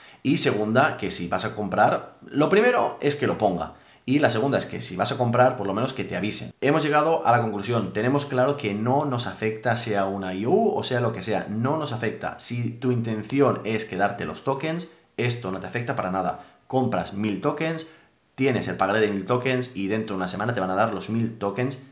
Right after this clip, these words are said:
de Casper. Entonces vamos al comentario que me ha enviado el suscriptor, ¿vale? Tenemos por aquí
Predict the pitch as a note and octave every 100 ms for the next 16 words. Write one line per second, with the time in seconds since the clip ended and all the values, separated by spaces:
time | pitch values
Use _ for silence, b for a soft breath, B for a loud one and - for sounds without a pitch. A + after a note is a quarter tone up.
0 | - - A2 - - - _ - G2+ -
1 | - - A2 B2+ C3+ D3+ E3+ C3+ C3 B2
2 | C#3 C#3+ A2+ A2+ A2+ C3+ G#2 F#2+ F#2+ F#2
3 | F2 - - - - A2 F3+ - - B2+
4 | C3 F2+ - D3+ C3 C3 D#3+ C4